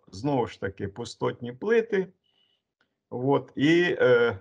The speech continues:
включити їх в роботу, ми їх включили в роботу, і, і с-, на сьогоднішній день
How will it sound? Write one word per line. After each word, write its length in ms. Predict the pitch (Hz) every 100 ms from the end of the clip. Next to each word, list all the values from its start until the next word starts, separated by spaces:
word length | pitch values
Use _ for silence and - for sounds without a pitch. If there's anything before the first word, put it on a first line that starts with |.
| - _ _ _ _ _ _ _
включити 520 | 143 147 156 147 139
їх 220 | 131 131
в 20 |
роботу, 640 | 151 170 175 214 202 175 147
ми 180 | 135
їх 160 | 127 101
включили 600 | 135 127 127 196 190 165
в 80 | 160
роботу, 540 | 151 135 143 131 120
і, 260 | 110 113 117
і 440 | 107 85 101 104
с-, 240 | 101 - 123
на 120 | 123
сьогоднішній 640 | - 127 127 120 - 117
день 340 | 104 120 113